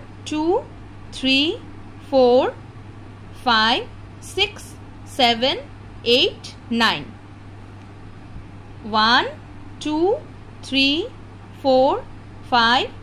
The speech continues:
सिक्स, सेवन, एट, नाइन, नाइन rectangles, number of rectangles nine, ओके। अभी आप लोगों को क्या करना है, यहाँ पे नंबर्स लिखना है और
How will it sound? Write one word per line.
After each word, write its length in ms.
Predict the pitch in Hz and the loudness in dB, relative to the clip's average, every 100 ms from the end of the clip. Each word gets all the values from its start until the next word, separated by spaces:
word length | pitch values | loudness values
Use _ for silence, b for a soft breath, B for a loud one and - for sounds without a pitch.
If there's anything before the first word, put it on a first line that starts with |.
| - - | -16 -16
सिक्स, 500 | - - 294 415 - - - - - - | -8 0 0 0 -6 -14 -14 -16 -10 0
सेवन, 380 | 226 208 247 480 - - - - 233 | 0 2 0 -2 -8 -16 -16 -8 0
एट, 400 | 247 381 - - - - | 2 2 -2 -16 -12 -2
नाइन, 340 | 240 202 143 - - - - - - | 0 2 -2 -8 -14 -14 -16 -10 -2
नाइन 380 | 233 233 381 392 | 2 4 2 2
rectangles, 680 | 247 226 226 190 170 151 226 | 0 0 -4 -6 -6 -8 -4
number 420 | 214 233 254 339 | -2 0 2 2
of 260 | 359 277 262 | 6 4 4
rectangles 840 | 220 202 - 269 262 277 440 587 - - - - 240 | 0 -2 0 -2 -2 2 2 0 -6 -16 -18 -6 2
nine, 560 | 233 196 - - - | 4 2 0 -10 -12
ओके। 260 | 226 370 508 - - - - - - - - - - - - - - - - 220 | -2 2 2 0 -14 -16 -16 -16 -16 -16 -16 -16 -16 -16 -16 -16 -16 -16 -12 -4
अभी 180 | 226 302 | 4 4
आप 140 | 294 | 4
लोगों 180 | 294 294 | 2 0
को 80 | 330 | -2
क्या 200 | - 320 | 0 0
करना 260 | 320 320 | 0 2
है, 140 | 415 294 | 2 4
यहाँ 160 | 262 | 2
पे 140 | 254 208 | 2 0
नंबर्स 540 | 262 240 247 302 - | 0 0 2 0 0
लिखना 340 | 269 262 302 320 | -4 -4 -2 2
है 200 | 403 453 | 2 4
और 340 | 269 523 | 6 4